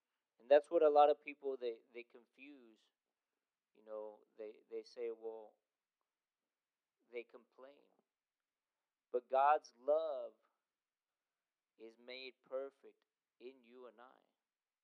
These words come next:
in His yielded vessels to Him. Amen.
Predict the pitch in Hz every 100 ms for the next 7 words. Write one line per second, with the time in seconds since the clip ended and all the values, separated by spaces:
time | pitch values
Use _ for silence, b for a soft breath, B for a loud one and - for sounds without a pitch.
0 | _ _ _ _ _ _ _ _ _ _
1 | _ _ 131 165 180 175 131 151 123 135
2 | 151 151 139 127 - 139 - 127 117 _
3 | _ _ - 123 120 135 147 117 _ _
4 | _ _ 113 101 101